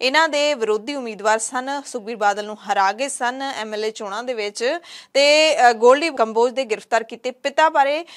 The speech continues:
ਬੋਲਦਿਆਂ ਸੁਖਬੀਰ ਨੇ ਕਿਹਾ ਕਿ ਗੋਲਡੀ ਕੰਬੋਜ ਤੇ ਉਹਦੇ ਪਿਤਾ ਨੂੰ ਚੰਡੀਗੜ੍ਹ ਪੁਲਿਸ ਨੇ ਪਹਿਲਾਂ ਵੀ ਗ੍ਰਿਫਤਾਰ ਕੀਤਾ ਸੀ। ਜਿਹੜਾ ਬੰਦਾ, ਕਹਿੰਦੇ, ਮੌਕਾ ਲੱਗਣ ਤੇ ਆਪਣੇ ਪਿਤਾ ਨੂੰ ਬੇਦਖਲ ਕਰ ਸਕਦਾ, ਉਸ ਤੋਂ ਉਮੀਦ ਕੀ ਕੀਤੀ ਜਾ ਸਕਦੀ ਹੈ?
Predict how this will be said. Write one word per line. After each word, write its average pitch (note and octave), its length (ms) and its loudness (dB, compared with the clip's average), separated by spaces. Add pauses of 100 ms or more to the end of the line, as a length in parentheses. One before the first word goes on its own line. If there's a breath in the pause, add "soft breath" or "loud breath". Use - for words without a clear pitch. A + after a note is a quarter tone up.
(180 loud breath)
ਬੋਲਦਿਆਂ B3+ 400 4
ਸੁਖਬੀਰ A#3+ 360 -6
ਨੇ B3 120 -6
ਕਿਹਾ A#3+ 260 -4
ਕਿ B3 140 -6
ਗੋਲਡੀ A3 340 -2
ਕੰਬੋਜ G#3+ 440 -6
ਤੇ A3+ 120 -6
ਉਹਦੇ G#3 200 -4
ਪਿਤਾ G#3 320 -6
ਨੂੰ A#3 100 -10
ਚੰਡੀਗੜ੍ਹ G#3 380 -8
ਪੁਲਿਸ G#3 280 -10
ਨੇ A3 80 -12
ਪਹਿਲਾਂ G3+ 300 -6
ਵੀ B3+ 100 -10
ਗ੍ਰਿਫਤਾਰ A3+ 400 -2
ਕੀਤਾ A#3 300 -6
ਸੀ। C4+ 140 -8
ਜਿਹੜਾ C4 340 -2
ਬੰਦਾ, B3 260 -6
ਕਹਿੰਦੇ, B3+ 200 -8
ਮੌਕਾ G#3+ 360 -4
ਲੱਗਣ G3+ 300 -6
ਤੇ A#3 140 -6
ਆਪਣੇ G#3+ 260 -8
ਪਿਤਾ G#3 280 -12
ਨੂੰ D#4 140 -12
ਬੇਦਖਲ G#3 380 -8
ਕਰ F#3 160 -8
ਸਕਦਾ, F#3+ 180 -10
ਉਸ A#3 260 -12
ਤੋਂ G#3+ 140 -14
ਉਮੀਦ G3+ 240 -14
ਕੀ B3+ 180 -14
ਕੀਤੀ G3+ 260 -16
ਜਾ F3+ 200 -6
ਸਕਦੀ F#3 420 -14
ਹੈ? A#3+ 120 0